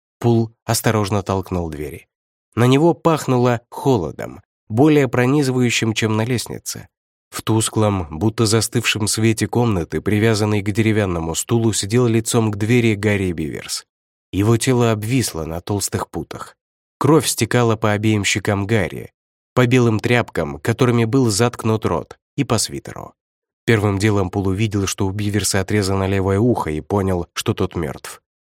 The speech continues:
В следующее мгновение глаза Биверса распахнулись, полные боли и ужаса.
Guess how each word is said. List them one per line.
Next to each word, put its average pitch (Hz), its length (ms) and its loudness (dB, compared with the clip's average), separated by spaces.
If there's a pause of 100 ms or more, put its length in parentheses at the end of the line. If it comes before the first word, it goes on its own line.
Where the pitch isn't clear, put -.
(120)
В - 120 -6
следующее 143 520 4
мгновение 120 640 2
глаза 107 340 2
Биверса 110 460 0
распахнулись, 110 720 0
полные 110 400 2
боли 107 280 2
и 101 100 2
ужаса. 64 580 -8